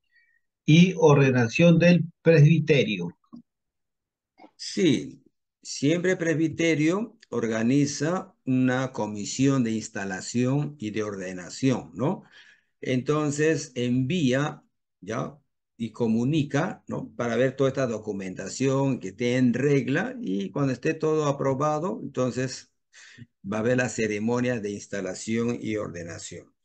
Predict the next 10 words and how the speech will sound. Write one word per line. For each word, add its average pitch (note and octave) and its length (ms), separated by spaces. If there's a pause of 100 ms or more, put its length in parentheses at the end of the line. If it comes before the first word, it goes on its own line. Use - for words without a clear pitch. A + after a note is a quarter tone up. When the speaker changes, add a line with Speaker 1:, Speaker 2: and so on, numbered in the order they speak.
(480)
Speaker 2:
Entonces D3 380
vamos F3+ 400
a C3 80
ver D#3+ 260
cómo D#3 260
es C#3+ 100
esta C#3+ 240
ceremonia B2 720
de A2+ 100
ordenación, F#2+ 840